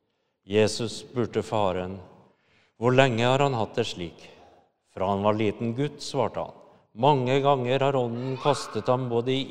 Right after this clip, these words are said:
ild og i vann for å ta livet av ham. Men om det er mulig for deg å gjøre noe, så ha medfølelse med oss og hjelp oss.» «Om det er mulig for meg», svarte Jesus, «alt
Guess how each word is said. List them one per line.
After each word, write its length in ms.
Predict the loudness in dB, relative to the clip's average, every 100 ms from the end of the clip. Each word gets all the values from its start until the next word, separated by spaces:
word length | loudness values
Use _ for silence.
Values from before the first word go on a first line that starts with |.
| -4
ild 400 | -4 -6 -8 -4
og 160 | -2
i 80 | 0
vann 300 | 0 -2 -4 -6
for 160 | -2 -2
å 60 |
ta 160 | 0 -2
livet 380 | 0 -2 -4 -6
av 160 | -6 -10
ham. 160 | -16 -20 _ _ _ _ _ -10
Men 180 | -2 2 4
om 80 | 4
det 100 | 4
er 80 | 4
mulig 340 | 2 4 4 2
for 140 | 2 2
deg 320 | 2 0 -2 -2
å 80 | 0
gjøre 380 | 2 2 2 -2
noe, 380 | -2 -2 -4 -8
så 300 | -2 2 2
ha 20 |
medfølelse 960 | 2 2 2 0 -4 -2 -2 -4 -6
med 220 | -4 -4 -6
oss 160 | -8 -12 -10
og 160 | -6 -4
hjelp 320 | -6 -8 -14
oss.» 100 | -14 -18 -20 _ _ _ _ _ _ _ _ _ _ _
«Om 140 | -6 0
det 80 | 2
er 60 | 2
mulig 380 | 2 2 2 0 0
for 160 | -2 -4
meg», 300 | -4 -4 -6
svarte 380 | -8 -6 -4 -4
Jesus, 680 | -6 -10 -12 -14 -16 -20 -20 _ _ _ _ _ 0
«alt 460 | 0 0 -18 -20